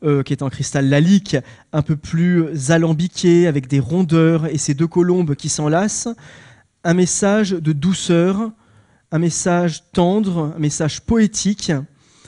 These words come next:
lancé aux nouvelles générations dans une société qui reste traumatisée par les années précédentes. Donc là, on voit une rupture, hein, qui s'est amorcée entre la parfumerie des années folles,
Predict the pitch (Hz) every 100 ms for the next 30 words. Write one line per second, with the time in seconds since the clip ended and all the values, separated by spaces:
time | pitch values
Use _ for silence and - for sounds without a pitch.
0 | _ 147 175 156 - 190 208 - 175 170
1 | 170 180 151 180 165 165 - - 165 180
2 | 185 131 - - - _ _ 143 147 -
3 | _ _ _ - 160 135 143 156 - 147
4 | - 220 196 - - 143 156 - 156 -
5 | 165 156 143 139 131 202 202 135 - -
6 | _ _ - 143 143 127 139 156 180 -
7 | - _ _ _ _ _ - 139 175 131
8 | - - _ _ _ _ _ _ _ _
9 | _ _ _ _ - - _ 160 160 220
10 | 214 156 196 226 190 165 143 208 - 226
11 | 160 139 135 135 151 143 131 127 - 147
12 | 139 - - - - 147 - 151 135 -
13 | - - 180 185 160 143 143 143 - -
14 | 196 214